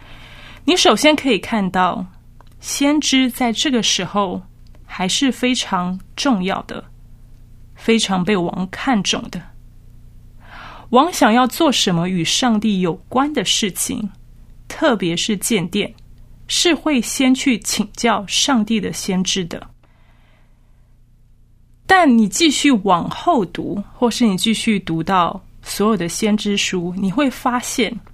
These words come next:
不是所有以色列的先知都居于权力的中心，都可以为王献策谏言。比如阿摩斯跟何西阿就完全不是这样。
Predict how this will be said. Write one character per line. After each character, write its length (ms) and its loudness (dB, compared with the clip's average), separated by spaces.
不 140 4
是 220 2
所 340 2
有 180 2
以 140 -4
色 200 -2
列 120 2
的 100 -2
先 320 0
知 360 -2
都 360 2
居 260 4
于 280 0
权 340 -4
力 80 0
的 120 0
中 300 -2
心， 400 -2
都 240 4
可 320 -2
以 260 0
为 140 4
王 360 -2
献 380 -2
策 340 -4
谏 300 0
言。 300 -6
比 120 8
如 180 4
阿 200 2
摩 220 4
斯 500 -4
跟 160 2
何 180 -4
西 220 -6
阿 200 -2
就 220 -2
完 280 -2
全 300 -6
不 120 -8
是 140 -6
这 220 -2
样。 240 -6